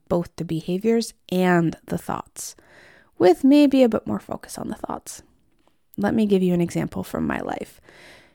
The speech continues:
There was a time where the only water that touched my lips was from brushing my teeth. I would only drink soda or juice.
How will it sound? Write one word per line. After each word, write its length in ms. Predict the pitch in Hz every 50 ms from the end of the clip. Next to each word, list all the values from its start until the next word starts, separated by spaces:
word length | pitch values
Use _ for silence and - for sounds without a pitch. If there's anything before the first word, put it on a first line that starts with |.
| _ _
There 120 | - 202 208
was 120 | 220 220
a 60 | 226
time 340 | 220 220 220 226 226 233 226
where 100 | 214 208
the 140 | 202 202 -
only 200 | 196 196 208 226
water 340 | 208 190 180 180 175 175 175
that 120 | 185 -
touched 260 | - - 175 - -
my 140 | 180 170 165
lips 500 | 165 175 233 294 - - - - - -
was 180 | - 202 202 -
from 200 | - 202 196 190
brushing 400 | 190 185 175 - - 185 175 170
my 140 | 165 160 -
teeth. 480 | - - - - - - _ _ _ - - _ _ _ _ _ _ _ -
I 60 | -
would 120 | 180 170 175
only 220 | 175 185 180 170
drink 260 | 170 - 170 165 -
soda 320 | - - - 170 175 175 -
or 120 | - 175 175
juice. 500 | - - 80 - - - - - -